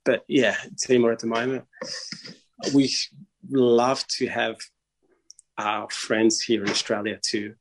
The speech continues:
help support in whatever ways they can. Um, from our point of view, we did not really want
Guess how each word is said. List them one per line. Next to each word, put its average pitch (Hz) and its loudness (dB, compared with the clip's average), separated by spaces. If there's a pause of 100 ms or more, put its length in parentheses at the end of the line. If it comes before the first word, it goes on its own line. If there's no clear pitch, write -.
help - -2
support - -2
in 110 0
whatever 113 2
ways 110 -2
they 110 -12
can. 139 -2 (640)
Um, 107 -4 (360)
from 113 2
our 117 2
point 131 2
of 120 2
view, 135 2
we 110 0
did 110 -2
not 107 -4
really 110 -2
want 107 -6